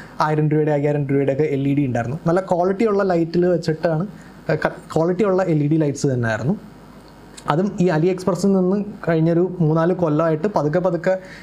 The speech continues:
സാലറിയിൽ നിന്ന് വന്ന സമയത്തൊക്കെ വാങ്ങിച്ച് വാങ്ങിച്ച് കൂട്ടിയതായിരുന്നു. പിന്നെ ഇതിനോടൊപ്പം വർക്ക് ചെയ്ത ആൾക്കാർ, ഞാൻ നേരത്തെ അസിസ്റ്റ് ചെയ്ത ഫിലിംസിൽ നിന്ന് എന്നോട് പരിചയമുള്ള ആൾക്കാർ, അവരുടെ നിന്നൊക്കെ ഞാൻ പോയി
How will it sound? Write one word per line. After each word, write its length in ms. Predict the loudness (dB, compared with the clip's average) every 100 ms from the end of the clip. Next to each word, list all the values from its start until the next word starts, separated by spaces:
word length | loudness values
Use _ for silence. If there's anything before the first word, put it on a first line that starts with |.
| -4
സാലറിയിൽ 460 | 0 2 2 2
നിന്ന് 140 | 2 2
വന്ന 180 | 2 0
സമയത്തൊക്കെ 440 | 2 2 0 0
വാങ്ങിച്ച് 380 | 0 0 -2 0
വാങ്ങിച്ച് 280 | 0 -2 -4
കൂട്ടിയതായിരുന്നു. 580 | -4 0 0 0 -4 -10 -12 -14 -2
പിന്നെ 320 | 0 2 0 0
ഇതിനോടൊപ്പം 480 | 0 2 0 0 0
വർക്ക് 260 | 0 -2 0
ചെയ്ത 260 | 2 2
ആൾക്കാർ, 500 | 0 0 0 0 0 0
ഞാൻ 180 | 0 2
നേരത്തെ 340 | 2 0 0
അസിസ്റ്റ് 280 | 0 0 0
ചെയ്ത 120 | 0
ഫിലിംസിൽ 360 | 0 0 0 0
നിന്ന് 180 | 0 0
എന്നോട് 260 | 0 0
പരിചയമുള്ള 480 | 0 0 0 0 0
ആൾക്കാർ, 380 | -2 -2 -2 -2
അവരുടെ 240 | -2 0 0
നിന്നൊക്കെ 260 | 0 0
ഞാൻ 220 | 0 0 -2
പോയി 140 | -4